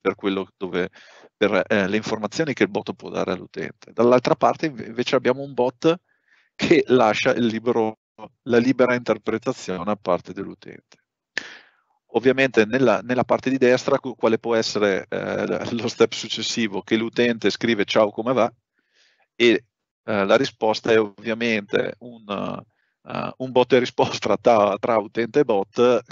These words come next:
con il bot che risponde "Chiedo scusa, ma non ho capito". E al contrario, invece, nella prima fase abbiamo praticamente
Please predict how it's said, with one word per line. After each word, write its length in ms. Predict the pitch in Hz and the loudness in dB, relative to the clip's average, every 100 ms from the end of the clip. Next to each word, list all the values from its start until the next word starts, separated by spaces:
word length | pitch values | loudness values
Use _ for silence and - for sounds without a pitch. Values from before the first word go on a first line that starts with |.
| - | -20
con 260 | - 110 | -12 -8
il 100 | 110 | -8
bot 280 | 120 101 - | -4 -4 -2
che 120 | - | -6
risponde 600 | 107 101 113 104 104 110 - | -6 -6 -8 -4 2 2 0
"Chiedo 280 | 107 104 | -6 -6
scusa, 360 | 117 - 101 104 | -6 -8 -8 -6
ma 100 | 101 | -4
non 140 | 92 | -6
ho 60 | 92 | -6
capito". 480 | 95 87 80 - - _ _ _ _ _ _ _ _ _ _ _ - | -6 -6 -8 -14 -20 _ _ _ _ _ _ _ _ _ _ _ -4
E 320 | 117 113 107 | 0 0 -2
al 200 | - 123 | -2 -2
contrario, 560 | 127 175 - 113 165 170 | 0 -2 2 2 2 -2
invece, 340 | 135 113 - | -6 -6 -6
nella 200 | 113 101 | -6 -8
prima 240 | 104 135 156 | -8 -10 -8
fase 720 | - 107 107 127 156 170 _ _ - | 0 2 2 2 -2 -4 _ _ -6
abbiamo 520 | 120 139 131 101 98 | -4 -2 -2 -2 -6
praticamente 580 | 110 117 117 123 123 | -10 -8 -6 -6 -4